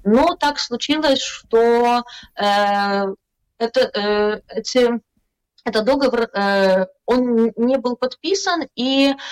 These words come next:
э, обе сто-, э, стороны сейчас обвиняют одна другую, что,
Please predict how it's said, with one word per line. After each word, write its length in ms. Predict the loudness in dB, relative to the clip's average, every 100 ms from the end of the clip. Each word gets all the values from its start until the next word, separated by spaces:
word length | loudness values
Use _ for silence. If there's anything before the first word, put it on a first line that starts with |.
| -8
э, 180 | 0 0 2
обе 240 | 2 2
сто-, 260 | 0 -2 0
э, 300 | 2 2 0
стороны 540 | 0 0 0 0 -2
сейчас 360 | -4 -4 -4 -2
обвиняют 520 | -2 0 2 0 -4
одна 240 | -2 -2
другую, 540 | -2 -4 -4 -2 0 0
что, 560 | -2 0 2 2 0